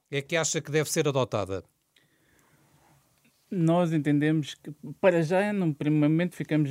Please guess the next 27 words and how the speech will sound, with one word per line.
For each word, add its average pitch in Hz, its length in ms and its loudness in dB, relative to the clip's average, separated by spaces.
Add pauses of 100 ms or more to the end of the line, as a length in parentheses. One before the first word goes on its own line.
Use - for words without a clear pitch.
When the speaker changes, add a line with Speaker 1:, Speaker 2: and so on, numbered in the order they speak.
(300)
Speaker 2:
bastante 139 400 -2
satisfeitos 147 520 -4
por 147 120 -6
estarmos 139 400 -2
a 135 380 0
começar 151 460 4
agora 143 440 4
e 131 80 0
à 127 80 0
pressa 147 600 -4
a 135 60 -2
discutir 139 440 -2
o, 135 280 0
aquilo 143 280 0
que 143 120 -10
devíamos 139 340 0
ter 139 140 -6
começado 135 400 -4
a 131 40 -2
discutir, - 360 -8
pelo 135 160 -4
menos 131 260 -2
em 131 100 2
dois 131 200 0
mil 131 160 0
e 127 40 -2
catorze. 127 540 -6